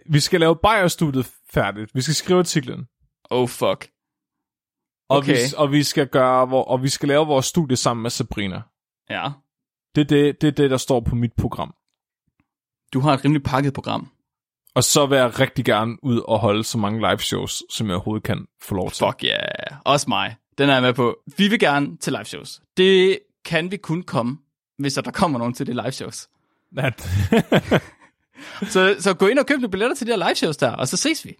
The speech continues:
Speaker 2: Det bliver pisse hyggeligt og pisse sjovt.
Speaker 1: Ja.
Speaker 2: Man behøver ikke være hverken et ulækkert, gustent eller mærkeligt menneske. Man må godt komme alligevel.
Speaker 1: Ej, det ved jeg ikke helt.
Speaker 2: Jeg er der også. Men jeg behøver ikke, det, det er ikke kun Flemming, der er der.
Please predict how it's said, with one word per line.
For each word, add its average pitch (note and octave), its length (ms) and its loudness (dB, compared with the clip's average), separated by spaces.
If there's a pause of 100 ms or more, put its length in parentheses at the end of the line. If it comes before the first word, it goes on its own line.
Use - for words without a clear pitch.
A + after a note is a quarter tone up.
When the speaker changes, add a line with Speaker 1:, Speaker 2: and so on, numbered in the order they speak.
Speaker 2:
Det E3+ 100 -4
bliver G3 100 0
pisse G#3+ 300 -2
hyggeligt - 320 -10
og - 100 -16
pisse G3+ 240 -4
sjovt. A#3 240 -6 (680)
Speaker 1:
Ja. F#4 140 4 (600)
Speaker 2:
Man D#3 140 4
behøver E3+ 280 4
ikke C#3+ 140 0
være B2+ 80 4
hverken C#3+ 380 0
et C3 180 -6
ulækkert, E3+ 420 -2
gustent - 440 -6
eller C3 160 0
mærkeligt B2+ 380 -2
menneske. B2 320 -4
Man A#2 120 -4
må A#2+ 60 -2
godt C#3+ 160 -2
komme D3+ 220 0
alligevel. D3 260 -2 (1120)
Speaker 1:
Ej, C3 80 0
det F3+ 120 2
ved G#3 80 6
jeg C3+ 100 2
ikke A#2+ 140 -6
helt. G#2 180 -6 (380)
Speaker 2:
Jeg F3 240 2
er F#3 40 4
der F#3+ 80 2
også. - 420 -2 (160)
Men E3 100 4
jeg D#3+ 200 2
behøver F3 240 2
ikke, F3+ 160 -4
det, E3 160 -4 (200)
det - 80 -10
er E3+ 40 0
ikke F3+ 120 -2
kun G3 140 -2
Flemming, F3+ 280 -4
der C#3 60 0
er A#2+ 40 -2
der. B2 120 -4